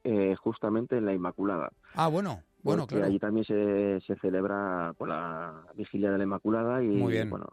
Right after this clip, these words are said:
Speaker 1: se, se juntan muchas hermandades y es como casi un rocío en invierno. Y porque ese sí que es auténtico, por el, el estar en un, en una chimenea, viviendo dentro de una casa sin tanta,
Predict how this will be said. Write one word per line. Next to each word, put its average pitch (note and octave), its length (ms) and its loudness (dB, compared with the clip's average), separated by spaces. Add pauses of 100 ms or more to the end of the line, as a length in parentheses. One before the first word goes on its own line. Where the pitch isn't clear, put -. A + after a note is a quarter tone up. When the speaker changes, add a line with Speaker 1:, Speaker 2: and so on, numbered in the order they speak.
(220)
Speaker 1:
se, F2 360 -2
se F#2 140 -4
juntan A2 320 -2
muchas A2 320 2
hermandades A#2 560 2
y A#2 60 4
es G#2+ 140 2
como G2+ 280 0
casi G2 280 0
un G#2+ 220 0
rocío G2+ 580 2
en G#2 120 0
invierno. A2+ 420 2 (960)
Y G2 420 4
porque F#2+ 220 2
ese G2 200 0
sí G2 160 0
que F2+ 280 2
es F2+ 100 -8
auténtico, F2 580 0
por D#2+ 160 -4
el, E2 880 -6
el C#3 120 -2
estar G#2 220 0
en G2+ 120 2
un, F#2+ 500 0
en G#2+ 80 2
una G2+ 120 2
chimenea, G2 800 2
viviendo F#2+ 300 2
dentro F#2 200 -2
de E2+ 60 -4
una F#2 80 -2
casa F#2+ 300 -4
sin F#2 280 -4
tanta, E2+ 760 -4